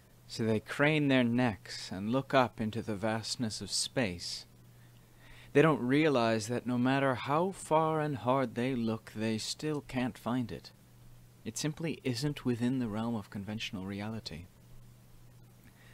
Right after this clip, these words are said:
River and ocean. Rivers flow inexorably towards the sea,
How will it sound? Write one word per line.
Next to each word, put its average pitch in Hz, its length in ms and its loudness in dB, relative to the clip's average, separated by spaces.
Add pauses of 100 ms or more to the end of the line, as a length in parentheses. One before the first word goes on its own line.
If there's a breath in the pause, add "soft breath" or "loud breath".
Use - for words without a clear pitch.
(560 loud breath)
River 120 540 2
and 110 240 -2
ocean. 98 540 -6 (1700)
Rivers 139 500 6
flow 123 360 4
inexorably 120 920 0
towards 107 540 -4
the 123 120 -10
sea, 87 440 -8